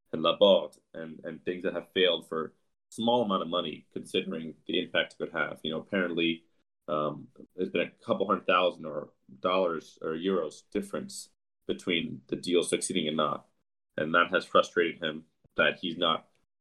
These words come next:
he's making the deals, but he doesn't have access to the final decision. Someone else has to approve the deals he's working on, and they don't agree with him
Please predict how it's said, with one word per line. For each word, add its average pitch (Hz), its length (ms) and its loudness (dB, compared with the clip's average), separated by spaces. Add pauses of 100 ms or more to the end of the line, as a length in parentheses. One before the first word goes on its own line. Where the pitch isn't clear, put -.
(180)
he's 92 240 -8
making 110 360 2
the 98 80 0
deals, 95 560 2
but 85 120 -2
he 92 60 -10
doesn't 92 280 0
have 92 180 2
access - 440 -2
to 80 460 -8
the - 60 -20 (120)
final 87 140 2
decision. 82 480 -4
Someone 98 360 2
else 95 220 0
has - 140 -10
to 92 60 2
approve 90 520 -2 (1120)
the 92 60 0
deals 117 300 2
he's - 100 -12
working 82 280 -4
on, - 180 -8 (280)
and 78 360 -2
they 85 140 4
don't 92 180 2
agree 117 260 0
with 98 180 0
him 78 280 -4